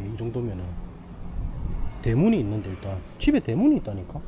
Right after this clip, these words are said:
그리고 이것도 되게 오래됐더라고. 중간에 한번 수리를 한 것 같은데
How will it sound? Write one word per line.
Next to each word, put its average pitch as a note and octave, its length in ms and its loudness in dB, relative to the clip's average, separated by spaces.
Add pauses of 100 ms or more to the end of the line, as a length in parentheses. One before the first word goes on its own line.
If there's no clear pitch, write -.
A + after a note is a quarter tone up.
(480)
그리고 B2+ 280 4
이것도 D#3 400 12
되게 - 200 10
오래됐더라고. - 960 12
중간에 D#3+ 340 8
한번 - 260 12
수리를 - 360 12
한 - 120 12
것 - 120 12
같은데 A2 500 8